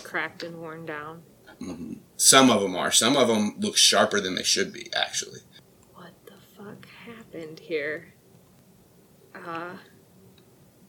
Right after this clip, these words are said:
Speaker 1: all right. Well, should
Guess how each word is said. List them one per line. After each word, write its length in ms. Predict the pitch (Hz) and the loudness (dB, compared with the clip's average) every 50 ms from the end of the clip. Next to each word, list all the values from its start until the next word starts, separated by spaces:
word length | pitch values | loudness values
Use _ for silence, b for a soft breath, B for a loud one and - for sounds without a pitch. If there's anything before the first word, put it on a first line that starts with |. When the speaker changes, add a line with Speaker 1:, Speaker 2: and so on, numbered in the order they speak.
| _ _ - - - - - - - - | _ _ -20 -20 -20 -20 -20 -20 -20 -18
Speaker 1:
all 140 | 196 185 170 | -14 -10 -4
right. 420 | 170 175 202 240 302 330 - - - - _ - - _ _ _ _ _ | 0 2 4 4 4 2 0 -2 -8 -18 _ -20 -20 _ _ _ _ _
Well, 640 | - 202 202 190 175 165 160 160 180 214 247 311 320 - - - _ - - - - - - _ _ _ _ _ _ _ _ _ - _ _ _ _ _ _ _ - - - - _ _ _ | -16 -10 -8 -6 -4 -4 -2 -2 -2 -2 -4 -6 -12 -16 -20 -20 _ -20 -20 -20 -20 -20 -20 _ _ _ _ _ _ _ _ _ -20 _ _ _ _ _ _ _ -20 -20 -20 -20 _ _ _
should 500 | - - - - - - - 262 262 226 | -16 -12 -10 -8 -6 -4 -2 -2 -2 -4